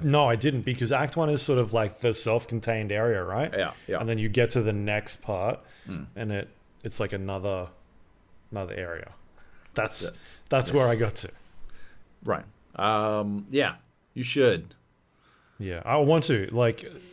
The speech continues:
Speaker 1: I wanna j-, I'm pretty sure I got it downloaded on, uh, PlayStation five, 'cause I wanna, uh,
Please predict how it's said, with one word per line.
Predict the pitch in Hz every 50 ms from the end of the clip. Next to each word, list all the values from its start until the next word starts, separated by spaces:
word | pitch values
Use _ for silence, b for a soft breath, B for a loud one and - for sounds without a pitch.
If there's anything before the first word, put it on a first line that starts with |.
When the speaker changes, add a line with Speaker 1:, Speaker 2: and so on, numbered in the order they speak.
| - - - - -
Speaker 1:
I | 117
wanna | 120 131 131 131 120
j-, | 104 - - - - - - - - - - _ _ - - - -
I'm | 110 107
pretty | 107 - 151 160 175
sure | - - 180
I | 165
got | 147 175
it | 160 127
downloaded | - 151 143 151 160 170 175 170 160 175 - - -
on, | - 131 127 127 127
uh, | 127 127 123 123 123 123 120 - b b b b b b b b b b b _ _ - - -
PlayStation | - - 123 135 127 - 143 135 131 127 - 135 120
five, | - 135 131 143 160 160 165 156 -
'cause | - 120 104 104
I |
wanna, | 104 110 110 107 104 101 95 92 90 90 - - -
uh, | -